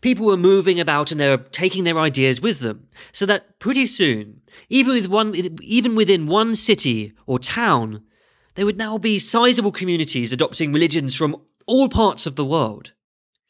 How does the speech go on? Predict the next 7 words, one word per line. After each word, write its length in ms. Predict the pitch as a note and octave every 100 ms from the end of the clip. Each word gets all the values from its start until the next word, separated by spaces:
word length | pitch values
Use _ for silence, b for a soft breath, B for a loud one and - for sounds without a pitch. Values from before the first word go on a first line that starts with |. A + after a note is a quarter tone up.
| B B B B
So, 320 | - G3+ F#3+ b b b b _ _ _ A3
even 280 | B3 A#3
more 220 | G3+ C4 G3+
than 140 | E3
other 220 | G3 F3
empires 400 | C#3 B2 A#2+ G#2+
perhaps, 600 | A2 G#2+ G#2+ - - -